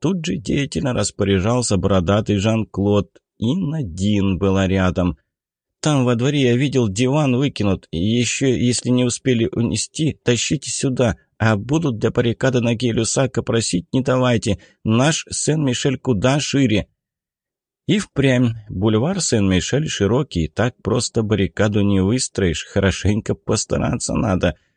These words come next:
Вот и старались. Толпой человек около сотни точно. Не только студенты, ещё какие-то фермеры, парни в рабочих спецовках, даже какие-то конторские крысы в нарукавниках.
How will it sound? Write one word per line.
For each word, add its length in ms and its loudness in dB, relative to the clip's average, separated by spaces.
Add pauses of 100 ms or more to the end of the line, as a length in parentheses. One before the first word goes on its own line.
(160)
Вот 320 -2 (140)
и 100 -2
старались. 800 0 (300)
Толпой 720 0
человек 400 0
около 460 0
сотни 760 -2
точно. 720 -2 (360)
Не 340 2 (180)
только 340 -2
студенты, 720 -2
ещё 260 0
какие-то 500 -2
фермеры, 760 0 (160)
парни 340 0
в 80 2
рабочих 500 -2
спецовках, 840 -2
даже 220 -2
какие-то 420 -6
конторские 840 -2
крысы 420 -4
в 80 0
нарукавниках. 840 -2